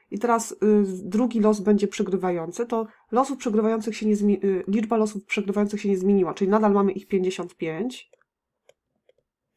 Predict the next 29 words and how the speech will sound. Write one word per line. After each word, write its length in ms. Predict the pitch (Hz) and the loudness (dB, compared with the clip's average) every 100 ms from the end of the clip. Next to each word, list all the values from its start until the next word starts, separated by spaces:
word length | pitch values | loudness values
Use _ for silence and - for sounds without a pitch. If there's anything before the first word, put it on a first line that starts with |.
| _ _ - | _ _ 2
ale 240 | 262 254 | 4 4
wszystkich, 560 | 262 339 - 269 254 - | 0 -4 -4 -6 -6 -6
y, 260 | 214 214 | -2 0
losów 500 | 220 240 - 214 208 | 2 0 -4 -8 -2
razem, 440 | 226 226 214 208 202 - 196 196 196 | 0 2 2 0 0 -2 0 2 0
y, 40 | |
liczba 280 | 202 214 220 | 0 -2 -2
się 100 | 214 | 0
zmniejszyła 460 | 208 196 - 202 - | 2 2 2 0 0
o 100 | 180 | -2
jeden, 300 | 175 254 294 | -2 -2 -2
czyli 180 | 294 | -2
mamy 240 | 226 240 240 | -2 -2 -2
ich 240 | 208 208 | -4 -4
pięćdziesiąt 540 | - 269 202 190 190 165 | -6 -2 0 0 -2 -4
dziewięć. 580 | 165 160 165 170 - _ _ _ _ _ _ _ _ _ _ _ _ _ _ _ _ _ _ _ _ _ _ _ - | -8 -10 -12 -14 -20 _ _ _ _ _ _ _ _ _ _ _ _ _ _ _ _ _ _ _ _ _ _ _ -8
Załóżmy, 760 | 196 220 320 381 254 226 311 381 220 | 2 4 4 2 0 0 0 -2 -2
że 160 | 226 | -4
pierwszy, 520 | 233 339 370 285 247 233 220 214 | -2 -2 -2 0 -2 0 0 0
y, 40 | |
kupiony 460 | 233 220 247 240 214 | -2 -4 -2 0 2
los 260 | 226 262 | 2 0
był 200 | 196 226 | -2 -4
przegrywający. 880 | 214 214 202 180 170 156 135 - - _ _ _ _ _ - | -2 -2 2 2 0 -4 -8 -12 -16 _ _ _ _ _ -4
Teraz 280 | 320 311 | -2 0
również 360 | 302 285 247 214 | -2 0 0 2
mamy 180 | 196 190 | 0 0
dwie 220 | 185 208 | 2 2
możliwości. 720 | 190 185 170 139 - - - | 2 -2 -6 -6 -8 -16 -20